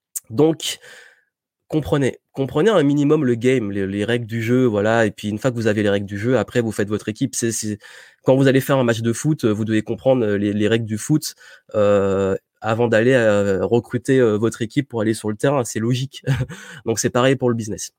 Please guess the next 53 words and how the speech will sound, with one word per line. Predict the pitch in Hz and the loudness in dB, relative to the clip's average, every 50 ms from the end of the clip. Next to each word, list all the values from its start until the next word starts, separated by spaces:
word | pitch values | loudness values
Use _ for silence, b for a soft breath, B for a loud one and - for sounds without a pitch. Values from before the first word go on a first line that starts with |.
| _ | _
Donc | - 104 | -4 0
voilà, | 117 131 131 110 | 2 2 2 2
c'était | - - 160 | 2 0 2
la | 170 185 | 2 2
parenthèse, | 185 196 170 151 139 135 165 165 139 135 | 2 0 -2 -2 0 0 0 0 2 0
mais | 123 117 | -2 -2
c'était | 113 - - - - - | -2 -6 -10 -14 -10 -8
ultra | - 147 - - - 151 | -8 -8 -8 -8 -8 -8
important, | 135 - - - - 147 139 | -6 -6 -8 -10 -8 -6 -6
il | 131 | -6
faut | 120 - 139 | -6 -6 -8
que | 131 | -4
vous | 123 127 | -2 -2
le | 120 | -2
sachiez. | - 123 113 - - 120 127 - _ B B B B B B B B B B - | -2 -4 -4 -2 -4 -4 -6 -6 _ B B B B B B B B B B 0
Euh, | - 117 117 113 110 107 107 107 104 104 98 98 | 2 4 4 6 6 6 6 6 6 4 4 2
et | 107 | 0
comme | 113 - 127 123 | 0 0 0 0
j'ai | 123 127 | -2 -4
dit, | 120 123 | -4 -4
le | 110 107 | -4 -2
but, | 113 135 131 | -2 -2 -4
c'est | - - | -2 -4
pas | - | -4
de | 113 - | -4 -4
tout | - 123 | -6 -2
savoir, | - 120 107 113 113 123 131 - _ _ | -2 0 0 0 -2 -4 -4 -6 _ _
mais | 117 110 | -10 -8
c'est | - 120 | -6 -6
de | 117 | -6
comprendre | 107 - 120 101 - 123 123 | -4 -6 -8 -8 -6 -6 -6
les | 117 110 | -6 -6
codes. | - - 87 78 - _ _ B B B B B B B B - | -8 -10 -12 -12 -14 _ _ B B B B B B B B 0
Une | 139 160 | 0 2
fois | - 226 226 | 2 4 4
que | 208 | 4
vous | 190 160 147 | 2 4 2
avez | 147 139 | 2 2
compris | - 147 131 - 127 127 | 0 -2 -4 -4 -6 -4
ça, | - - 127 131 156 - - _ _ _ _ _ _ b b b b b b b _ _ _ _ _ _ _ _ | 0 0 2 2 0 -2 -4 _ _ _ _ _ _ b b b b b b b _ _ _ _ _ _ _ _
comment | - 196 220 247 | 0 2 2 2
déléguer ? | 233 202 160 131 101 - - _ _ - | 2 2 0 -2 -4 -8 -10 _ _ -12
<laughs> | - - - | -4 0 2
Alors, | 165 151 147 110 - | 2 4 2 2 2
comment | - 190 190 220 196 | 2 2 2 4 4
déléguer ? | 170 160 156 151 139 151 156 160 180 170 - | 4 4 4 2 2 2 2 2 2 0 0
Euh, | 131 123 117 117 110 107 107 110 107 - - _ _ | 0 -2 0 -2 -2 -4 -4 -6 -8 -8 -12 _ _
là, | - 123 127 139 156 175 175 180 190 180 - - - _ | -10 -6 -4 -2 0 0 0 0 0 -2 -4 -6 -14 _
c'est, | _ - - - - - - 135 135 131 131 131 123 123 | _ -12 -10 -8 -8 -6 -6 -4 -2 -2 -2 -2 -4 -4
comme | - 160 160 156 | -4 -4 -4 -4
je | 135 151 | -4 -4
l'ai | 139 139 | -4 -4
dit, | 131 131 139 156 170 185 180 | -4 -4 -4 -4 -4 -4 -6